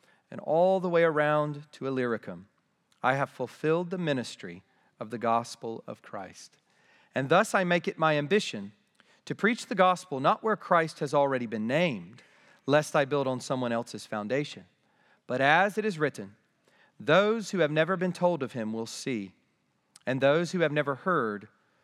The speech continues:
will understand.'" And now for our passage for today.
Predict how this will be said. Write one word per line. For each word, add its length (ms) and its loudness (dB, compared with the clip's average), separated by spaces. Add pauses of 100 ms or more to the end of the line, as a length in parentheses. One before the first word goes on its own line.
(300)
will 160 -4
understand.'" 800 -6 (560)
And 100 -6
now 240 2
for 360 -4
our 140 -4
passage 500 -4
for 180 -14
today. 320 -8